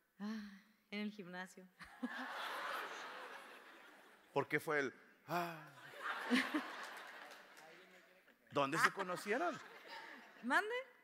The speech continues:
Speaker 2: Mm, ¿dónde se conocieron?
Speaker 1: En el CrossFit, es que los dos hacemos CrossFit y ahí nos conocimos.
Speaker 2: No me diga.
Speaker 1: Sí, te digo.
Speaker 2: ¿Los dos hacen CrossFit?
Speaker 1: Sí.
Speaker 2: Nice.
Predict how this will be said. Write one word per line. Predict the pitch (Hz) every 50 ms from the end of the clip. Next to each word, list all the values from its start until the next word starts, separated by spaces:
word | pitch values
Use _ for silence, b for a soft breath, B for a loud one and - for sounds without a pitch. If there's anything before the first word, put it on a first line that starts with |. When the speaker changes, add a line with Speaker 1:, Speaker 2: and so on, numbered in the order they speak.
| -
Speaker 2:
Mm, | 151 156 196 - 359 359 392 349 381 311 - -
¿dónde | 170 185 196 214 220 247
se | - 262 -
conocieron? | - 220 196 196 185 - 233 233 240 262 240 196 147 117 - - - - - - -
Speaker 1:
En | 277 285
el | 277 247 -
CrossFit, | 226 233 269 311 - - 254 208
es | 226 226 214
que | - 247
los | 254 240 214
dos | 196 208
hacemos | 220 208 226 233 240 233
CrossFit | 233 233 247 262 240 240 262 240 -
y | 214 196
ahí | 190 185
nos | 175 196 - -
conocimos. | 214 196 170 175 - - - -
Speaker 2:
No | 131 151 180 214
me | 214 190 170 160
diga. | 147 147 143 131 113 113 110 101 101 98 92 87 85 82 80 73 69 69 - - - - -
Speaker 1:
Sí, | 285 320 339 320 240
te | 277 269 254 247 240
digo. | 240 233 220 208 143
Speaker 2:
¿Los | 147 151 147 135
dos | 127 170 180 180
hacen | 220 196 - 208 185 170
CrossFit? | - - 180 202 214 - - 160 117 90 - _ - -
Speaker 1:
Sí. | - 208 180 - - - - - -
Speaker 2:
Nice. | 107 107 95 90 85 78 69 67 64 58 50 50 - - - - - - -